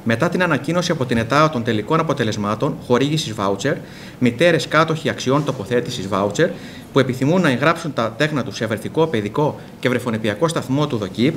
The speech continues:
θα μπορούν να υποβάλουν ηλεκτρονική αίτηση στην ηλεκτρονική σελίδα dokipvoucher.aetisispoliton.gr.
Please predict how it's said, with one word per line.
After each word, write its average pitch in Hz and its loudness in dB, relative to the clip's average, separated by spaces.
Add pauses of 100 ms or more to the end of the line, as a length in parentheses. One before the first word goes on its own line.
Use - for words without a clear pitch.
(300)
θα 135 4
μπορούν 135 4
να 185 4
υποβάλουν 151 2 (120)
ηλεκτρονική 117 0
αίτηση 117 0
στην 135 2
ηλεκτρονική 120 0
σελίδα 139 0 (200)
dokipvoucher.aetisispoliton.gr. 139 0